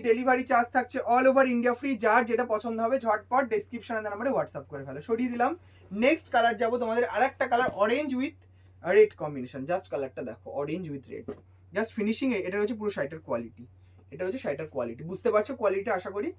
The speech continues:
মানে আর আমাকে বোঝাতে হবে না যে কিরকম কোয়ালিটি হবে শাড়িটার। লুক ওয়াইজও যেরকম দেখতে, কোয়ালিটি ওয়াইজও সেরকম দেখতে,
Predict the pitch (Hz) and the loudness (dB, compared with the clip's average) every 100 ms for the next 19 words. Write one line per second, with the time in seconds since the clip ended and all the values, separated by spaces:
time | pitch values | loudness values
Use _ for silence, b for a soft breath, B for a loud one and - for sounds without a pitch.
0 | b b b 165 180 196 214 233 196 190 | b b b -8 2 4 4 0 -2 -2
1 | 220 226 220 226 220 196 202 220 175 175 | 0 0 0 -4 -4 -4 -2 -2 -2 -2
2 | 190 185 208 175 165 254 370 - _ _ | 0 -2 -2 -4 0 -2 -2 -16 _ _
3 | - _ - - - - 185 240 - 240 | -20 _ -20 -20 -20 -10 -8 -8 0 2
4 | 247 240 254 226 226 233 226 226 294 - | 2 0 0 0 0 0 -2 -2 -8 -4
5 | 196 190 196 226 202 196 262 175 151 147 | -2 -2 -4 -4 -2 -2 -6 -6 -8 -8
6 | 127 113 | -10 -10